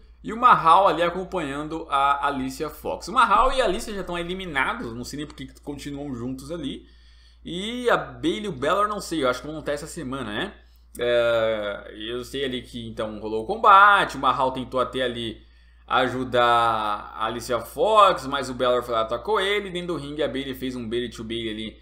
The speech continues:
na Alicia Fox, saiu vitoriosa, né? Ela e o Balor ali se abraçando, todos felizes, sorridentes e tal, até que combina. Eu acho que eles combinam por nome ali, até pelo jeitão de ficar sorrindo toda hora, até que dá certo, né?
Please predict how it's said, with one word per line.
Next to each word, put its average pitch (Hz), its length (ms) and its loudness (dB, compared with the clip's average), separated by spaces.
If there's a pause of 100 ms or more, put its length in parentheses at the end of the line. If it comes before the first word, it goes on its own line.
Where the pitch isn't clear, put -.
(160)
na 117 80 -12
Alicia 113 280 -8
Fox, 131 340 -4
saiu 127 160 -2
vitoriosa, 117 800 -6
né? 120 240 -12 (400)
Ela 113 160 -4
e 123 40 -2
o 120 40 -6
Balor 113 360 0
ali 110 280 -2
se - 120 -12
abraçando, 113 840 -8
todos 127 280 -12
felizes, 131 640 -6
sorridentes 165 840 -4
e - 40 -20
tal, 196 200 0
até - 200 0
que - 100 -12
combina. 220 520 2 (220)
Eu 208 120 -4
acho 247 100 0
que 349 80 0
eles - 80 0
combinam 190 360 -4
por 160 220 -2
nome 151 360 0
ali, 160 500 -6
até 123 180 -4
pelo 147 520 -10 (340)
jeitão 151 380 -4
de - 80 -14
ficar 147 160 -2
sorrindo 139 380 -8
toda 120 300 -2
hora, 151 480 0
até - 160 -10
que - 80 -16
dá 180 140 -2
certo, 131 440 -2
né? 120 260 -10